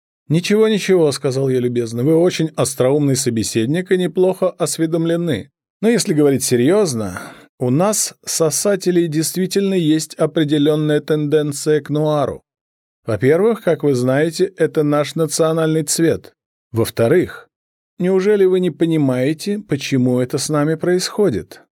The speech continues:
«Клянусь красной жидкостью, нет», — ответил Щепкин-Куперник. Похоже, он испытал большое облегчение, так удачно миновав опасный поворот. «Подумайте еще раз. Что делают вампиры?»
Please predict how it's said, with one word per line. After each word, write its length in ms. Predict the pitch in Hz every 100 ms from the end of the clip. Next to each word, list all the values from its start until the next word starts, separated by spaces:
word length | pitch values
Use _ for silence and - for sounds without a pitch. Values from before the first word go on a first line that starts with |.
| _ _ _ -
«Клянусь 420 | 110 120 156 -
красной 440 | - 143 139 156
жидкостью, 560 | 139 160 - 151 - 185
нет», — 300 | 160 143 - - -
ответил 480 | - 123 123 123 123
Щепкин-Куперник. 1160 | - - 127 - 123 - 123 - 120 120 123 - _ _ _ _ _ _ -
Похоже, 560 | 120 - 147 147 156 -
он 180 | 139 143
испытал 520 | 139 - 131 135 131
большое 500 | 135 139 - 147 139
облегчение, 720 | 135 143 135 - 139 120 110
так 240 | - 110 -
удачно 440 | 113 139 - 160
миновав 500 | 135 123 113 127 127
опасный 420 | 123 131 117 127
поворот. 540 | 113 120 120 107 82 _ _ _ _ _
«Подумайте 560 | - 254 220 151 113 113
еще 260 | 104 - 98
раз. 340 | 90 80 - - _
Что 280 | - 120 127
делают 380 | 160 185 202
вампиры?» 560 | 196 196 196 202 196 190